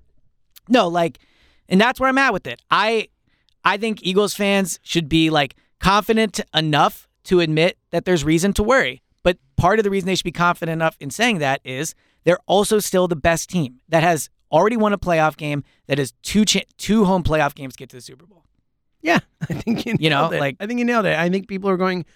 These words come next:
Speaker 2: too far on both sides.
Speaker 1: Yeah.
Speaker 2: Everything's fine. Jalen's fine. You guys are crazy. You're going too far that way. And and people are like, "Oh, the Niners, it's their year. We're screwed."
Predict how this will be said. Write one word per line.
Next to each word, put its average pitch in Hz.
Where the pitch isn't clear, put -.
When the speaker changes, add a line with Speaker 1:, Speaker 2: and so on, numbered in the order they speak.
Speaker 2:
too 208
far 202
on 208
both 190
sides. 120
Speaker 1:
Yeah. 151
Speaker 2:
Everything's 226
fine. 214
Jalen's 208
fine. 185
You 170
guys 190
are 175
crazy. 160
You're 170
going 185
too 165
far 160
that 143
way. 180
And 156
and 165
people 202
are 202
like, 190
"Oh, 240
the 190
Niners, 220
it's 160
their 208
year. 208
We're 180
screwed." 214